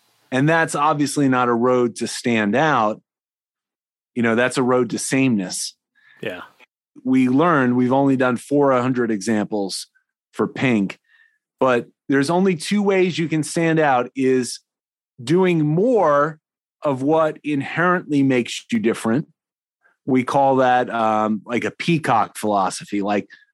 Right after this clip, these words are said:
Speaker 1: not being afraid to put it out there. That's the more strategy. The other way, which is counterintuitive, the other way to stand out is to actually do less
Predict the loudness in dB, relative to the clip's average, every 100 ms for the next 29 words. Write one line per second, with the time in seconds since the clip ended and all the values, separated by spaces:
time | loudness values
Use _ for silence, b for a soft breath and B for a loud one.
0 | -4 0 0 0 2 2 2 0 0 2
1 | 0 -2 -2 0 2 2 0 -4 -8 -8
2 | -14 -10 -2 -2 -2 -2 0 2 2 0
3 | -2 -2 0 0 -2 -4 -4 -8 _ _
4 | _ _ -2 -2 2 2 2 2 2 2
5 | 2 0 -4 -8 -4 0 2 0 0 -2
6 | 0 0 0 0 2 2 2 2 0 -4
7 | -4 -2 0 2 0 -2 -8 _ _ _
8 | -4 -4 -4 -4 -2 -2 -4 -2 0 2
9 | 2 2 0 0 0 0 0 -4 -10 -10